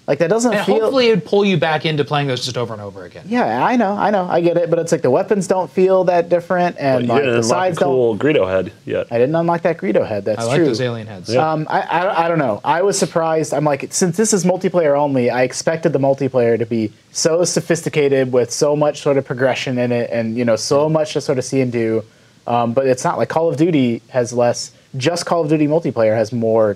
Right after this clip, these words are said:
Speaker 1: going on in
Speaker 3: Mm-hmm.
Speaker 1: terms of features and functions and mode than all of Battlefront.
Speaker 2: On Xbox three sixty.
Speaker 1: <laughs>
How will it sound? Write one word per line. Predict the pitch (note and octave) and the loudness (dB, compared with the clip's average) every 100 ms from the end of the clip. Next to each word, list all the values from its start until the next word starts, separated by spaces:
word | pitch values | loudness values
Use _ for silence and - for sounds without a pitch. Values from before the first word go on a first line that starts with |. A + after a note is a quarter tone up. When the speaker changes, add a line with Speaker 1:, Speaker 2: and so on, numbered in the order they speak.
| - | -2
Speaker 1:
going | B2+ A2 G#2+ | 0 0 0
on | G2+ G2 G2+ | -4 -4 -4
in | |
Speaker 3:
Mm-hmm. | G#2+ | -4
Speaker 1:
terms | A#2 A2 | -4 -6
of | |
features | - A2+ A2 G#2+ | -6 -6 -6 -6
and | A2 | -8
functions | A2 G#2+ G#2+ G2+ | -8 -10 -10 -8
and | G#2+ | -4
mode | G#2 G2+ G2+ F#2 | 0 0 0 -2
than | G#2+ - | -4 -2
all | A#2+ C3+ C3 | 0 0 0
of | B2 | 0
Battlefront. | B2+ C3 G#2 - - | 0 0 -2 -6 -6
Speaker 2:
On | C3 C3 | -4 -2
Xbox | C#3 - B2 | -4 -6 -8
three | - | -10
sixty. | A#2+ - - - - - - _ | -12 -12 -18 -20 -20 -20 -20 _
Speaker 1:
<laughs> | - | -6